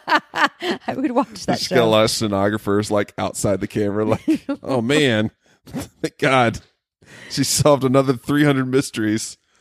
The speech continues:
Speaker 2: Thanks,
Speaker 1: Oh, that'd be
Speaker 2: Alexa."
Speaker 1: great.
Speaker 2: But sh-, could she co-, should, could she solve the copycat murders?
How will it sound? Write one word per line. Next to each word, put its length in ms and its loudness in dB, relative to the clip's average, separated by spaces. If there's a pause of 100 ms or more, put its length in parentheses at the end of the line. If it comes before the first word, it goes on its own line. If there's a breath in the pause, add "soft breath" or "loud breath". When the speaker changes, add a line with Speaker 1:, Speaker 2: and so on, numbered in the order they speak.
(320)
Speaker 2:
Thanks, 220 -10
Speaker 1:
Oh, 80 -2
that'd 160 2
be 160 -2
Speaker 2:
Alexa." 100 4
Speaker 1:
great. 320 0 (680)
Speaker 2:
But 260 -4
sh-, 120 -10
could 160 2
she 180 -2
co-, 180 -8 (100)
should, 420 -6
could 160 -2
she 140 -2
solve 320 2
the 80 -2
copycat 640 0
murders? 580 -2